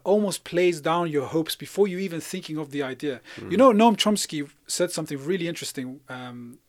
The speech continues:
Speaker 1: uh, which was, y-, you know, the way the system is structured is that when you go to university and you finish and you graduate out of university, um,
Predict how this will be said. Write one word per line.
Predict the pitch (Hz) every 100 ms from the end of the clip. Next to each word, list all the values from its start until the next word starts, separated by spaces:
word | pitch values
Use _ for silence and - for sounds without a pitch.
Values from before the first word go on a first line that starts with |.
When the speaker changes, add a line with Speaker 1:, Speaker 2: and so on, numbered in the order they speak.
| -
Speaker 1:
uh, | 131 131
which | 135 139 143
was, | 151 143 131 - - - - - _ _ _ -
y-, | 202 -
you | 165
know, |
the | 156 151
way | 214
the | 262
system | - 220 - 170
is | 147
structured | - 175 - 143
is | 131
that | 143
when | 185
you | 226
go | - 190
to | 175
university | 160 147 156 143 -
and | 131
you | 127
finish | - 160 131 143
and |
you | 135
graduate | 156 147 139
out | 139
of | 135
university, | 131 127 143 135 117 117 117 _ - - - - -
um, | 143 139 135 127